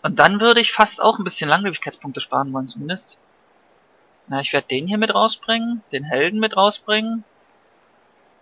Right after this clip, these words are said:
Und dann werde ich bei der Mumie hier die Langlebigkeitspunkte sparen, indem ich jetzt noch die drei mit rausbringe. Was hält man davon?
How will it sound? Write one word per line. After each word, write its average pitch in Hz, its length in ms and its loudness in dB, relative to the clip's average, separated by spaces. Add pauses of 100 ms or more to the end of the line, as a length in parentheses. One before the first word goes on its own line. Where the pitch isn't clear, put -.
(500)
Und 156 60 -4
dann 151 120 4
werde 156 140 10
ich - 80 -2
bei 160 100 8
der 160 220 10
Mumie 175 400 0
hier 190 100 0
die 180 80 -2
Langlebigkeitspunkte 156 880 0
sparen, 160 400 2 (380)
indem 151 180 -2
ich 170 80 -4
jetzt 175 160 0
noch 170 140 0
die 160 180 -4
drei 127 240 4
mit 127 160 -4
rausbringe. - 420 -8
Was - 180 -6
hält - 180 -2
man 262 80 -14
davon? - 280 -14